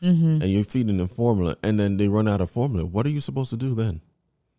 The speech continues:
Speaker 2: How do you feed the kid?
Speaker 1: Remember? So, oh, that's a tip.
Speaker 2: That's a tip. What is it? Oh, the pump ins.
Speaker 1: Nope.
Speaker 2: No. You wanna, you wanna use that as your tip of the week then?
Speaker 1: Yep. I'm gonna
Speaker 2: All right, all
Speaker 1: switch.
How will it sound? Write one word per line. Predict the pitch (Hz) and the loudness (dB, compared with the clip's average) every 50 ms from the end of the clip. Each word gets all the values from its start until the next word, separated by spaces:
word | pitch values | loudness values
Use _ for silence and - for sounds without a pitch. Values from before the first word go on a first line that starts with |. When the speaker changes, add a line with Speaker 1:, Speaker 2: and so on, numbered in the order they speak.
| _ _ _ _ _ _ _ | _ _ _ _ _ _ _
Speaker 2:
How | - 117 123 | 0 0 2
do | 131 135 | 2 2
you | 131 120 | -2 -2
feed | - - 139 131 110 | -2 -2 -2 -2 -2
the | 107 | -2
kid? | - - 156 - 101 - 87 - _ _ _ _ _ _ _ - | -4 -4 -4 -4 -6 -6 -10 -14 _ _ _ _ _ _ _ -2
Speaker 1:
Remember? | 185 196 202 220 240 254 254 - _ _ _ _ _ _ _ _ _ _ _ _ | 0 2 4 4 2 2 0 -4 _ _ _ _ _ _ _ _ _ _ _ _
So, | - - 220 208 185 | 2 6 6 6 6
oh, | 165 175 175 | 6 4 6
that's | 160 165 175 202 - | 8 6 6 6 6
a | 269 | 4
tip. | 240 - - 233 220 233 - - - - - - - - _ _ _ _ _ _ _ _ _ _ _ - | 6 8 8 6 6 6 0 -6 -14 -18 -18 -18 -20 -20 _ _ _ _ _ _ _ _ _ _ _ -8
Speaker 2:
That's | - 85 87 85 - | -4 -4 -4 -2 -4
a | 78 | -8
tip. | - - 127 - - | -6 -4 -4 -4 -4
What | - 113 120 117 | 0 2 2 4
is | 110 92 85 | 4 2 0
it? | 82 - - - - - _ _ _ _ | -2 -4 -6 -12 -20 -20 _ _ _ _
Oh, | 113 120 123 117 104 | 4 6 6 6 6
the | 101 82 98 101 95 92 90 - _ _ _ _ | 4 2 2 2 2 2 0 -4 _ _ _ _
pump | - 120 110 113 110 | 2 2 2 2 2
ins. | 117 110 110 110 110 - - - - - - - _ _ _ - | 2 2 2 2 0 -2 -4 -6 -8 -10 -12 -14 _ _ _ -8
Speaker 1:
Nope. | - 151 156 175 196 | -4 -2 -2 -2 0
Speaker 2:
No. | 104 101 80 - - _ _ _ _ _ _ _ _ _ _ _ _ _ _ _ _ | -2 -2 -2 -4 -8 _ _ _ _ _ _ _ _ _ _ _ _ _ _ _ _
You | - 107 | -4 -2
wanna, | 104 104 104 104 | 0 2 2 2
you | 98 104 | 2 2
wanna | 107 104 | 2 2
use | 101 101 104 | 2 2 2
that | 107 107 | 2 2
as | 107 104 98 | 2 2 0
your | 104 104 | 0 -2
tip | - - 123 123 | 0 -2 -2 -2
of | - 113 | 0 -2
the | 110 113 | -2 0
week | 107 123 147 139 | 0 -2 -2 -2
then? | 160 160 170 160 | -2 0 0 0
Speaker 1:
Yep. | 156 170 170 - _ _ _ _ _ - | 0 0 -2 -6 _ _ _ _ _ -2
I'm | 156 165 165 180 | 0 0 2 2
gonna | 180 - 110 | 4 4 6
Speaker 2:
All | - | 6
right, | - 85 | 6 6
all | 78 - | 6 4
Speaker 1:
switch. | 196 95 | 4 2